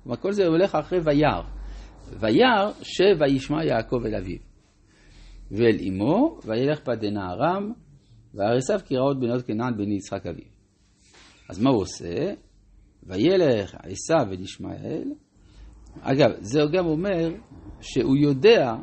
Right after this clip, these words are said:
שיעקב הולך פדנה ארם. זאת אומרת שזה דבר שנעשה לפני הבריחה, אלא שזה מחזק מה שאמרנו מקודם, שבעצם יצחק ציווה את יעקב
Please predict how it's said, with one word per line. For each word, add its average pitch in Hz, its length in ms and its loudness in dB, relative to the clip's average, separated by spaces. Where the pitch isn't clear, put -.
שיעקב 117 520 0
הולך 143 320 -2
פדנה 127 400 0
ארם. 143 380 0
זאת 120 180 -4
אומרת 143 180 0
שזה 135 260 0
דבר 131 280 0
שנעשה 127 640 0
לפני 156 580 -2
הבריחה, 113 560 2
אלא 117 220 0
שזה 107 640 -2
מחזק 156 460 0
מה 139 100 0
שאמרנו 139 440 2
מקודם, 165 680 2
שבעצם 151 880 2
יצחק 156 460 -2
ציווה 120 560 0
את 117 160 -6
יעקב 110 560 -2